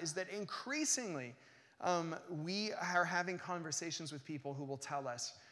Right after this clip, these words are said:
"We didn't know." Like, "We don't know." Some of our new believers here that we've baptized in the last year, their testimony from the baptismal or afterwards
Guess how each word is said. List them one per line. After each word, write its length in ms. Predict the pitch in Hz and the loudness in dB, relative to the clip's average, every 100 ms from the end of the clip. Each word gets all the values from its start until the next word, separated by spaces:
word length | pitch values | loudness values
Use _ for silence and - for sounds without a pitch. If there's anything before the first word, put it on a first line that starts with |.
| - - - 135 | -20 -20 -8 -2
"We 240 | 170 185 | 0 0
didn't 400 | 143 170 156 139 | 2 2 0 -4
know." 220 | 131 131 127 - - _ _ - | -4 -6 -8 -16 -20 _ _ -6
Like, 320 | 135 139 - - - _ _ - | -2 -2 -6 -18 -20 _ _ -8
"We 200 | 127 170 | 0 2
don't 260 | 151 160 156 | 4 2 0
know." 140 | 127 | 2
Some 180 | - 196 | 4 4
of 140 | 190 | 6
our 80 | 170 | 4
new 240 | 156 185 | 4 0
believers 500 | 175 185 185 135 120 | 0 0 0 0 2
here 220 | - 190 135 | 4 4 4
that 120 | 139 | 2
we've 160 | 147 | 0
baptized 540 | 135 160 156 143 131 147 | 4 2 2 0 2 0
in 60 | |
the 60 | 139 | 0
last 360 | 143 147 - 165 | 0 4 2 2
year, 220 | 156 185 - - - | -2 -4 -10 -18 -12
their 220 | - 156 180 | 4 6 8
testimony 500 | 208 190 175 143 127 | 8 4 4 0 -2
from 480 | - - 190 196 | -2 4 4 4
the 80 | 175 | 2
baptismal 720 | 170 170 - 202 185 156 127 | 4 4 4 0 0 0 -4
or 400 | 151 165 175 165 - - | 2 4 6 4 -2 -4
afterwards 640 | 175 185 185 156 139 131 - | 2 2 2 -2 -2 -2 -4